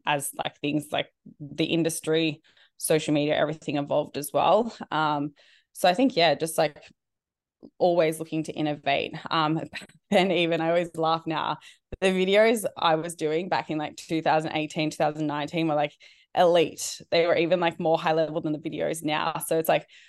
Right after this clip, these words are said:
was just looking, like, even, like, back then, like, we're always doing really cool things. And I think that for, um, for us, that, like, really stood out in the market.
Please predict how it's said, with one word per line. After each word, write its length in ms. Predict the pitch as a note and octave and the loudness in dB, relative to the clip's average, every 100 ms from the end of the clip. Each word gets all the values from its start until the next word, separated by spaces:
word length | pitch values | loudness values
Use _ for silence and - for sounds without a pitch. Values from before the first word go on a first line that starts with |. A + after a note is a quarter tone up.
| _ | _
was 180 | F#3 F#3+ | -6 -2
just 160 | A3+ F3+ | -2 0
looking, 280 | F3 F3 | -2 0
like, 220 | D#3 D3+ _ _ - | 0 -2 _ _ -2
even, 300 | E3+ E3+ G3 | -2 -2 -2
like, 180 | E3+ | -2
back 240 | E3+ D3+ - | 0 -2 -2
then, 140 | D3+ D3+ | -2 -2
like, 140 | D3+ | -2
we're 60 | E3+ | 0
always 460 | D#3+ D#3+ E3 D#3+ | 0 0 0 0
doing 340 | D#3 D3+ D3+ D3+ | -4 -4 -4 -4
really 320 | C#3+ D3 D3+ - | -4 -4 -6 -14
cool 280 | - D3 | -6 -4
things. 440 | D3 C#3+ C#3+ G3+ G#3+ | -4 -2 0 0 0
And 120 | D#3 | 2
I 60 | D#3 | 0
think 260 | - D#3+ | -2 0
that 200 | D#3+ - | 0 0
for, 360 | - E3+ D3+ D3+ - - _ _ _ | -2 2 2 2 -4 -20 _ _ _
um, 420 | - D3+ C#3+ C#3+ - _ - - - | -2 0 0 -4 -6 _ -20 -18 0
for 140 | D#3+ | 2
us, 140 | C#3+ D3 | 2 2
that, 120 | D3 | 0
like, 140 | D#3 | 0
really 320 | D#3+ D#3 C#3+ D3 | -2 -4 -4 -6
stood 320 | - D#3+ C#3+ | -6 -2 0
out 200 | C#3+ - | 0 0
in 60 | |
the 60 | D3+ | 0
market. 540 | D3 D3 - G3+ A3 | 0 -2 2 2 2